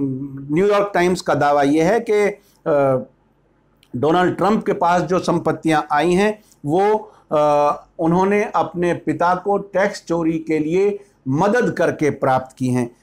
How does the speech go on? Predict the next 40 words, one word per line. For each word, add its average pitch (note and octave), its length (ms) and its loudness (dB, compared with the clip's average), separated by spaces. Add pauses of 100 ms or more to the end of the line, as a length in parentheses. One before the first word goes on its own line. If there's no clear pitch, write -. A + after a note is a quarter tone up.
(100)
ये F3+ 120 0
बहुत F3 380 0
महत्वपूर्ण G#3 540 0
है। A3+ 260 0 (260)
एक F#3+ 340 -4
ऐसे G3+ 360 2
देश F3+ 340 0
का F3 160 0
राष्ट्रपति E3+ 640 -2
जिसे F3 540 -2 (260)
विश्व F3 360 0
का F3+ 220 0
सबसे D3 380 -2
ताकतवर, D3+ 600 -2
सबसे D3 360 -4
बड़ा D3 240 0
देश G3 240 0
कहा F#3+ 180 0
जाता G#3 280 0
है, A3+ 180 2 (480)
ताकतवर G3 440 0
होने F#3 240 2
की F3+ 140 -2
एक F3+ 260 0
अलग G3 280 0
बहस F3+ 280 2
है, G3+ 260 -2 (180)
कुछ D#3 160 -2
लोगों D#3 260 0
के F3 120 -2
दिमाग D3+ 340 0
पे F3+ 160 -4
उसका E3+ 640 -2
सुपर D#3 300 -2
पावर D#3+ 360 0
दिमाग D3+ 300 0
पे D#3 180 -4
बैठा D#3+ 220 0
हुआ G3+ 280 2
है। A3+ 140 -2